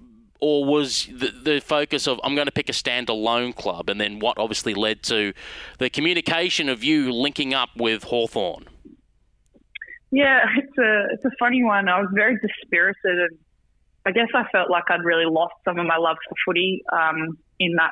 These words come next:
Speaker 2: period of time, and, um, it was really tough. I was very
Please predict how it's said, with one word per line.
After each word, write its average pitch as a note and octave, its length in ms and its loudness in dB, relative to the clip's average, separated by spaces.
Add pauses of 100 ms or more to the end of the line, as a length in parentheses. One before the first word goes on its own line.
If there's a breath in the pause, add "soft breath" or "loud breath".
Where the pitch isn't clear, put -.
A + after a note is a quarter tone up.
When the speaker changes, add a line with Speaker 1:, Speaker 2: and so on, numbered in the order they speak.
Speaker 2:
period E3 240 2
of D#3 80 0 (100)
time, F#3+ 380 4
and, E3+ 180 0 (540 loud breath)
um, D#3+ 540 2 (240)
it G3 100 2
was F#3+ 160 0
really A#3 200 4 (120)
tough. E3 260 0
I E3 100 2
was D#3+ 180 0
very E3+ 180 2